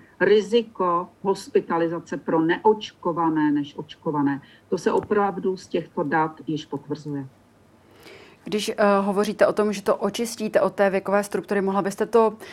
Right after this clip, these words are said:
Speaker 2: vysvětlit trošičku laickým způsobem, co to znamená očistit od vě-, věkové struktury?
Speaker 1: Mhm.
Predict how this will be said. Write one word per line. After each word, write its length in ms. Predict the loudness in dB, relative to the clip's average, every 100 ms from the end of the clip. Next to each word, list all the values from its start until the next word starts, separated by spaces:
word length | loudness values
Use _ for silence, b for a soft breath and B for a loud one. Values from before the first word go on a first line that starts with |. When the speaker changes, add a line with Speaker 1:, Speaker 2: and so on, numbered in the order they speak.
| B B
Speaker 2:
vysvětlit 420 | 0 2 2 2
trošičku 440 | 0 -4 -4 -2 4
laickým 340 | 4 4 -6
způsobem, 340 | -6 -4 -2 -2
co 80 | -2
to 100 | 0
znamená 400 | 2 2 0 -2
očistit 640 | -4 -4 -6 -4 -4 -2
od 160 | -4 -2
vě-, 280 | -2 -2 -2
věkové 380 | -4 0 0 0
struktury? 640 | -6 -8 -4 -4 -4 -8 b b b b b b _ _ _ _ -4
Speaker 1:
Mhm. 300 | -2 -2